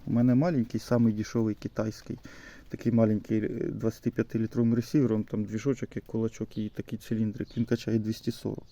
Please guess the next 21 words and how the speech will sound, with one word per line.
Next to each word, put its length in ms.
чи 120
сто 220
сорок. 300
У 40
мене 200
двісті 380
сорок. 340
Коротше, 320
я 100
хер 220
його 100
знаю, 200
треба 180
буде 180
глянути. 420
Да, 260
вісімдесят 440
одна 200
літр, 240
п'ять 160
п'ятсот. 360